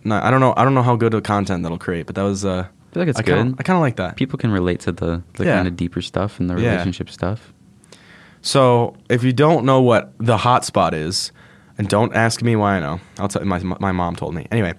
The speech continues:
Speaker 1: um, the hotspot is a coffee shop, which I didn't know was a chain, but it is. It's a chain of, it's literally just a coffee shop, like a crappy Starbucks,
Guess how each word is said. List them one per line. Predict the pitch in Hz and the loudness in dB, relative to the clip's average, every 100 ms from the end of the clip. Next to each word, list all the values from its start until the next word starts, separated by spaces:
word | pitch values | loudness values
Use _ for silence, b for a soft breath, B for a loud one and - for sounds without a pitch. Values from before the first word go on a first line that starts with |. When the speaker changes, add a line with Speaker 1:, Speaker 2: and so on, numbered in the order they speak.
| B B B B | B B B B
Speaker 1:
um, | 110 113 110 - | 2 4 2 2
the | 113 | 2
hotspot | 107 156 - 151 135 110 | 4 2 2 4 4 4
is | 110 | 2
a | 104 101 98 | 4 2 0
coffee | - 120 120 107 | 0 0 2 2
shop, | - 90 78 | 0 0 0
which | 107 | 0
I | 107 | 2
didn't | 139 165 | 2 4
know | 151 | 4
was | 107 | 2
a | |
chain, | 101 - 127 85 82 - | 0 0 0 -2 -6 -4
but | 101 | 0
it | 123 | 2
is. | 107 | 2
It's | 87 - | -2 -8
a | |
chain | - - 139 98 82 101 B B B - | -4 0 0 0 -4 -10 B B B -2
of, | 107 104 101 101 98 - - - | 2 4 4 0 -4 -8 -14 -8
it's | - | -2
literally | 117 165 180 | 2 4 4
just | 139 156 | 4 2
a | |
coffee | 170 143 123 | 2 2 2
shop, | 113 107 120 | 2 2 2
like | 113 110 | 0 0
a | 104 101 - | -2 -4 -6
crappy | - 113 131 | 0 0 0
Starbucks, | 123 127 107 87 - - | 0 2 2 0 -4 -8